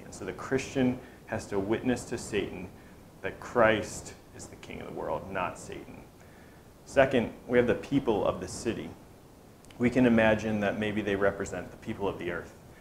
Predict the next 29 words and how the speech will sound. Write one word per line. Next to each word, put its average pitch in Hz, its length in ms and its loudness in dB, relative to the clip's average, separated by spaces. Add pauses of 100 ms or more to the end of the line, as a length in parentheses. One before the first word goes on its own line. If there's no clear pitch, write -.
(260)
And 92 180 -8
so - 140 -10
they're 117 120 6
beset, 117 640 2 (540)
you 98 60 -10
know, 87 100 -10
they're 101 140 -4
plagued 107 560 -2
by 87 260 2
Satan, 92 580 -6
the 90 80 -12
dragon. 90 480 0 (440)
So - 80 -20
the - 60 -18
people 117 260 2
of 104 100 2
the 101 80 -2
city 101 320 0
are, 95 180 4
are, 85 260 2 (340)
are - 80 -10
plagued 113 580 6
by, 92 440 8 (760)
by 87 240 2
evil, 92 400 -4 (180)
the 101 60 -14
forces - 480 -2
of 90 100 -8
evil. 87 340 -6